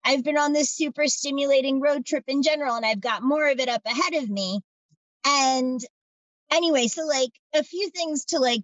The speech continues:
point out at this point. I already mentioned Diane. They, they asked me if I'm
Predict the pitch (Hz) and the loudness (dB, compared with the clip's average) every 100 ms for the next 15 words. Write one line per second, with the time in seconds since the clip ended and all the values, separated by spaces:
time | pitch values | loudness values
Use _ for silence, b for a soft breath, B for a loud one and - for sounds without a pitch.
0 | - 277 247 233 214 202 214 196 - 214 | -4 -2 0 2 0 0 -2 -4 -2 0
1 | 202 190 - _ _ _ _ _ 262 302 | 2 0 -4 _ _ _ _ _ 2 4
2 | 302 285 269 254 254 277 254 240 220 - | 4 2 -2 -4 -4 -4 -4 -4 -8 -14
3 | _ _ _ _ _ _ _ 277 262 254 | _ _ _ _ _ _ _ 2 2 2
4 | 262 254 254 247 247 247 - _ _ _ | 2 2 2 2 0 -2 -4 _ _ _
5 | _ _ 254 254 196 262 254 262 262 277 | _ _ 0 2 2 0 2 0 -2 -6
6 | 262 - 233 220 208 214 | -6 -4 0 2 0 -4